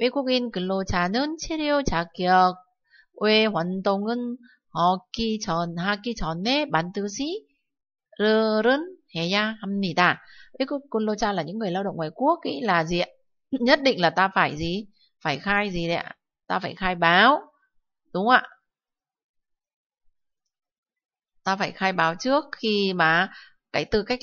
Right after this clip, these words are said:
lưu trú ngoài gì? 외국인 근로자 là những người lao động ngoại quốc này. 체류 자격 활동은 하기 전에, trước khi mà gì? Làm việc ngoài cái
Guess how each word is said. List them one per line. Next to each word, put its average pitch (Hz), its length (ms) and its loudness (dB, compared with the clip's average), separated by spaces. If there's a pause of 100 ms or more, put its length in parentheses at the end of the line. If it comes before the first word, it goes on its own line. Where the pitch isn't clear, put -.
lưu 196 220 0
trú 185 460 -2
ngoài 165 300 2
gì? 160 180 -4
외국인 240 440 0
근로자 180 400 -2
là 170 80 -2
những 156 140 -8
người 214 140 -2
lao 175 160 0
động 185 140 -4
ngoại - 160 -8
quốc 285 180 0
này. 196 180 0 (920)
체류 226 580 2 (480)
자격 185 580 0 (140)
활동은 196 640 -2
하기 190 300 -6
전에, 175 260 -4
trước 466 260 -2 (440)
khi 277 320 -2 (440)
mà 180 500 2
gì? 170 280 -6 (420)
Làm 175 280 0
việc 170 160 -2
ngoài 202 760 2
cái 170 140 0